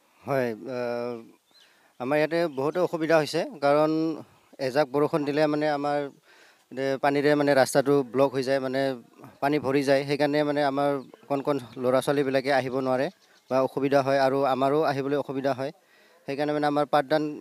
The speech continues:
মানে, ৰৈ যায় আৰু, মানে, বহুতেই অসুবিধা। আৰু এই ক্ষেত্ৰত মানে মই আমাৰ, আহ,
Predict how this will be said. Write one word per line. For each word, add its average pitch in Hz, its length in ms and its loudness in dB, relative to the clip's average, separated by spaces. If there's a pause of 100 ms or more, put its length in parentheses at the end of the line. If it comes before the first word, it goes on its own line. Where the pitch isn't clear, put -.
(160)
মানে, 143 300 -2 (100)
ৰৈ 143 200 4
যায় 143 220 4
আৰু, 135 160 -2 (180)
মানে, 131 300 -6
বহুতেই 143 300 -4
অসুবিধা। 147 440 0
আৰু 143 280 0 (440)
এই 147 120 0
ক্ষেত্ৰত 170 380 2
মানে 170 300 0
মই 165 360 -4 (920)
আমাৰ, 151 260 0 (140)
আহ, 127 920 -8